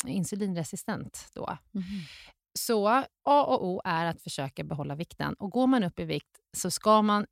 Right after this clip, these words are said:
Speaker 1: med alla medel man kan gå ner i vikt. För att det räcker ofta, eller det kan räcka med att man går ner lite grann i vikt för att den här hormonbalansen ska liksom skifta tillbaka och bli normal. Och då kommer man igång i regelbunden mens igen. Det, det man behöver komma ihåg att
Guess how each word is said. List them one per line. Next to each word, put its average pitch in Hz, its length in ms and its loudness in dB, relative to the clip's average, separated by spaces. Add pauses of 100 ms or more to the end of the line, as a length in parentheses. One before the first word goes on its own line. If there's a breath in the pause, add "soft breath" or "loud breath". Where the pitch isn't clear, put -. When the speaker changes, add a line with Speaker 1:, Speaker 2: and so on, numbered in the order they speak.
(160)
Speaker 1:
med 196 180 -2
alla 233 260 4
medel 165 260 0
man 151 140 0
kan 151 280 -2
gå 180 100 0
ner 190 220 4
i 139 80 -4
vikt. - 380 -12
För 180 240 2
att 180 160 0
det 226 220 0
räcker 254 360 2
ofta, - 300 0
eller 214 320 -2
det 208 140 0
kan 285 300 6
räcka 208 200 2
med 156 80 0
att - 80 -4
man 170 80 -2
går 165 80 -2
ner 156 100 -2
lite 185 220 -4
grann 262 360 4
i 208 80 2
vikt 151 260 -6
för 175 100 0
att - 80 -4
den 180 100 0
här 151 220 2 (680 soft breath)
hormonbalansen 202 1500 4
ska - 120 -4
liksom 180 220 -4
skifta - 500 0
tillbaka 240 500 4
och 143 80 -4
bli 160 180 -2
normal. 185 640 2
Och 208 120 -8
då 285 100 -4
kommer 392 220 -6
man 277 160 0
igång 247 420 2
i 175 80 -2
regelbunden 143 760 -6
mens 139 320 -4
igen. 175 320 -4 (920 loud breath)
Det, 233 280 4
det 254 120 8
man 254 120 8
behöver 226 180 8
komma 202 200 4
ihåg 175 100 4
att 170 140 0